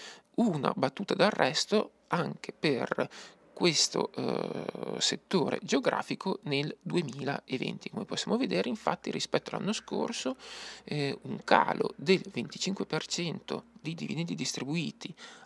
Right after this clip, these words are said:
a marzo e un calo di quasi la metà, eh, dei dividendi distribuiti, eh, a settembre sempre di quest'anno, quindi un mesetto fa. Nel complesso quest'anno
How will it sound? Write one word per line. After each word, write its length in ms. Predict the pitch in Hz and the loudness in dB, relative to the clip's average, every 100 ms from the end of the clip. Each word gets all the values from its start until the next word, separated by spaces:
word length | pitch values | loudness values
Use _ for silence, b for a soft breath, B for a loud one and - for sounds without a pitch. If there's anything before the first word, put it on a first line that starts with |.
| - | 0
a 80 | 233 | 2
marzo 580 | 202 - 226 - 311 285 B B B - | 4 2 0 -2 -2 -4 B B B -4
e 280 | 202 - - | -2 -2 -6
un 180 | 139 - | -12 -4
calo 540 | - 180 - - - - | 0 2 2 0 -2 -8
di 200 | - 131 | -12 -12
quasi 460 | - 208 120 - - - | 0 0 0 -4 -8 -4
la 120 | 139 | 0
metà, 360 | 226 294 - 196 B B B | 0 0 -2 -4 B B B
eh, 220 | - 165 | -2 0
dei 160 | 170 151 | 2 0
dividendi 640 | 165 170 - 135 139 160 - | 0 -4 -4 -6 -4 -6 -6
distribuiti, 800 | 170 - - 285 220 - - 165 - B B B _ - | -6 -4 -2 -2 -2 -6 -6 -8 -8 B B B _ -10
eh, 340 | - 139 143 135 | -6 -4 -4 0
a 180 | - - | 2 2
settembre 580 | - 269 - - - - | 2 -2 -2 -6 -4 -2
sempre 280 | - - - | -4 -4 -4
di 100 | - | -4
quest'anno, 440 | 135 - - - | -6 -6 -6 -8
quindi 340 | - 143 135 - | -6 -6 -4 -4
un 100 | 151 | -2
mesetto 380 | 147 127 - - | -2 -2 -6 -8
fa. 240 | - - - _ _ _ _ _ _ _ _ _ _ _ - - - | -6 -6 -8 _ _ _ _ _ _ _ _ _ _ _ -12 -10 -2
Nel 180 | 147 | -2
complesso 480 | - 247 - - - | 0 -2 0 0 0
quest'anno 560 | - 131 160 - - | -4 -2 0 0 -2